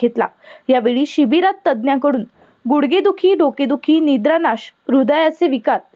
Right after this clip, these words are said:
संधिवात, दमा, भगिंदर, मूळव्याध, पोटाचे विकार, बद्धकोष्ठता, लठ्ठपणा, त्वचारोग, स्त्रियांचे आजार, पुरुषांचे आजार, मुतखडा, मणके विकार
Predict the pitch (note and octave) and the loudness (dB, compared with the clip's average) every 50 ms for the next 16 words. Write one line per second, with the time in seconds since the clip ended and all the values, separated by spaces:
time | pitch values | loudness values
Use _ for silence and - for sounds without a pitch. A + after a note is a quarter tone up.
0 | _ - F4 E4 B3+ A#3+ A3+ D4+ D4 C4+ A#3+ G#3+ - _ _ - A#3 G#3+ C#4 C#4+ | _ -2 0 0 0 0 0 0 0 0 -2 -4 -6 _ _ -10 -4 -2 -2 0
1 | C#4+ D4 C4 - - _ _ _ - A3 C#4 C4 G#3+ A#3+ D#4+ E4+ E4+ C#4 A#3+ - | 0 -2 -4 -4 -6 _ _ _ -4 -2 -2 -2 0 0 0 0 0 0 -2 -2
2 | - _ _ _ _ _ - - C4+ C#4+ C#4+ D4 D#4 D#4+ D#4+ A3+ - - _ _ | -4 _ _ _ _ _ -4 0 0 2 2 2 2 2 0 0 -2 -6 _ _
3 | _ _ - D4 C#4 C4 - D#4 F4 F4 - F4+ C4 B3 A3 - C#4+ A3 - _ | _ _ -4 -2 -2 -2 -2 -4 -4 -2 -2 -2 -2 -2 -2 -2 -2 -2 -2 _
4 | _ _ _ _ - B3 C#4+ D4+ B3 B3+ F4+ F4+ F4+ C#4+ C#4+ C4+ - - F4 C4 | _ _ _ _ -4 -2 -2 -2 0 -2 -2 0 0 0 -2 -2 -2 -4 -4 -2
5 | - - - - C4 C4+ C4+ C4 - - E4+ E4+ D#4+ D4 G#3+ F#3 - _ _ _ | -4 -6 -6 -4 -2 -2 -2 -2 -2 -4 -4 -2 -2 -4 -4 -4 -10 _ _ _
6 | - C#4 C4 D4 B3+ B3 - E4+ E4 C#4+ A#3+ G#3+ G#3+ _ _ _ _ - C#4+ D4 | -8 -4 -2 -2 -2 0 0 0 0 0 0 -2 -4 _ _ _ _ -2 0 0
7 | C#4+ C#4+ D4 D4 C#4 - E4 C4 B3+ A3 B3+ C#4+ A3 - _ _ - - _ - | 2 0 0 -2 -2 -2 0 0 0 0 0 -2 -2 -4 _ _ -20 -20 _ -4
8 | - D4 C#4+ C#4+ D#4 - F4+ F4+ E4+ D#4 E4 F4+ C#4+ B3+ G#3+ B3+ C4+ G3 G3+ - | -2 0 0 0 0 0 0 -2 -2 -2 0 0 0 0 0 0 -2 -2 -4 -8
9 | _ _ _ - B3 C#4 D#4+ E4 - - F4 D#4+ A3+ G3 - _ _ - B3+ C4+ | _ _ _ -2 0 0 0 -2 -4 -2 -2 -2 -2 -4 -6 _ _ -4 -2 0
10 | C#4+ C4+ B3 B3 D4+ E4 B3 C4 A#3 - C4+ B3 | 0 0 0 0 -2 -2 -2 -2 -2 -2 -2 -4